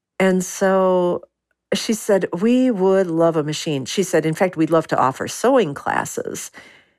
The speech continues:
And then she kind of paused and she said, "Do you think we could have three machines?" <laughs> And I said, "Oh, yeah, sure, we can, we can figure that out." And then we sh-, we finished up our conversation. And then she called me back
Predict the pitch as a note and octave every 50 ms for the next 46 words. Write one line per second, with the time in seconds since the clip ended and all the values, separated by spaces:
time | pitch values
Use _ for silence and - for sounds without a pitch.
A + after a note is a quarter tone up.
0 | _ - A#3 A#3+ B3+ C4+ - - A#3+ - G#3 F#3 F#3 F#3 - - C3+ C3+ C3+ C#3
1 | D#3 - - E3 E3 - - F#3+ - A3 G#3 - F#4+ - A#4 A#4 - A#4 A4+ -
2 | F#4+ E4 F4 - - - - - - E3 G3 A3+ B3+ B3 - - C4+ B3+ B3+ B3+
3 | B3+ C4+ C4+ C4+ - - - A3+ - - - - G3+ - - C4+ G#3+ - C4 -
4 | - - - - - - - _ _ _ _ _ _ _ _ _ _ _ - F3
5 | F3 F3 F3 F3 F3 E3+ E3+ E3 E3 D#3+ - - - - F#3+ G#3+ G#3 - - C#4
6 | C4+ - D4 D#4+ F4+ F4 C4+ G3+ C#3+ - C#3 - D3 - - - C3 C#3 C#3+ C#3+
7 | - - E3 B2 C3+ C3 C#3 E3+ E3+ - C#3+ C3+ - D#3 - C#3+ D3 - D3 -
8 | - G#2 A#2 A#2+ A2+ G#2 - - - - - F#3 E3+ E3 E3 E3+ F3 F3+ F3+ F3+
9 | F3+ F3 F3 F3+ F3 D3+ - _ _ _ _ _ _ _ _ _ _ - F#3+ F#3+
10 | G3 - - A3 G#3+ G3+ - - F3 D#3+ D#3+ - - - - D#3 D#3 D3+ D3+ -
11 | E3 D#3 D3+ D3+ - - - - - - - - - D#3 E3 F3+ F#3+ G3+ G#3 G#3+
12 | - - B3 - - C4+ C#4 C4 A#3 G#3 - - A#3+ D4 C#4+ - - - -